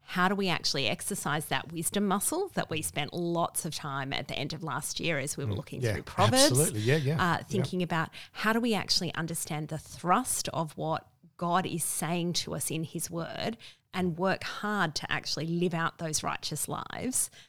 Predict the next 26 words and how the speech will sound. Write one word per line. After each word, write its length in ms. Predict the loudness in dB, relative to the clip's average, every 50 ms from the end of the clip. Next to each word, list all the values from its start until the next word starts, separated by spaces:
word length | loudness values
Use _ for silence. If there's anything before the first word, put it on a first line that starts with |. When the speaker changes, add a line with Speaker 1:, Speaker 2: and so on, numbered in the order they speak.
| _ _ -6
Speaker 1:
um, 240 | -4 -2 -2 -2 0 0
and 220 | 0 0 0 0
to 100 | 0 0
do 260 | 0 0 0 0 0
that 220 | 0 -2 -2 -2 -4
well, 420 | -2 0 0 0 0 0 -2 -4
taking 380 | -4 -2 -2 -2 -2 -2 -4 -4
into 220 | -4 -4 -4 -4
account 320 | -4 -4 -4 -4 -6 -4 -2
all 160 | -2 -2 -2
of 100 | -2 -4
what's 180 | -6 -6 -6 -4
been 160 | -4 -4 -4
said. 180 | -4 -4 -4 -2
And 140 | -2 0 0
it 100 | 2 0
actually 420 | 0 0 0 -2 0 0 0 0 0 0
is 140 | -2 -2 -2
a, 240 | -2 -2 -4 -4 -6 -10 -14 -20 -20 -20 _ _
it's 160 | -6 -2 0
a 40 | 2
way 260 | 4 4 4 4 4
of 80 | 2 -2
thinking 460 | -2 0 2 2 2 2 0 -4 -4 -4
about 260 | -4 -4 -4 -2 -2
Scripture 440 | -2 0 0 -2 -2 -2 -4 -4